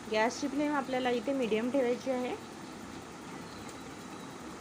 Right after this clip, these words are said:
तर बघू शकता तुम्ही, सर्व कापण्या तळून रेडी झालेल्या आहेत.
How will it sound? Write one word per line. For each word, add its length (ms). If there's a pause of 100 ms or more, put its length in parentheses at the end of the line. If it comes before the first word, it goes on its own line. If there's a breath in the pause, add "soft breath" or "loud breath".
(220)
तर 200
बघू 260
शकता 280
तुम्ही, 240
सर्व 280
कापण्या 400
तळून 260
रेडी 280
झालेल्या 480
आहेत. 280